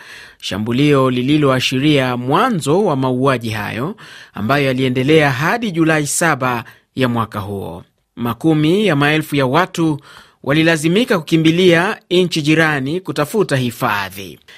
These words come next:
Katika hafla ya kumbukumbu hizi, msikilizaji, rais wa Rwanda Paul Kagame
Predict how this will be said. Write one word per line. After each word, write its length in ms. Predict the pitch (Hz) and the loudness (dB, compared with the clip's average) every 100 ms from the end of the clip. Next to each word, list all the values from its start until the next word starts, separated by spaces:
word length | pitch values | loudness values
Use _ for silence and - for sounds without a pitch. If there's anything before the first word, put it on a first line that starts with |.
| - - | -20 -8
Katika 260 | 156 202 | -2 2
hafla 340 | 220 269 277 220 | 2 0 0 2
ya 100 | 185 | 2
kumbukumbu 480 | 185 180 175 190 190 | 2 2 2 4 4
hizi, 260 | 220 185 | 2 2
msikilizaji, 840 | 180 - 170 165 135 147 107 117 | 0 0 2 2 2 0 0 -6
rais 260 | 127 151 156 | -2 -2 2
wa 100 | 165 | 2
Rwanda 340 | 160 202 202 | 4 2 0
Paul 200 | 175 180 | 2 0
Kagame 680 | 165 160 151 131 110 147 196 | 2 0 2 0 -2 -4 -4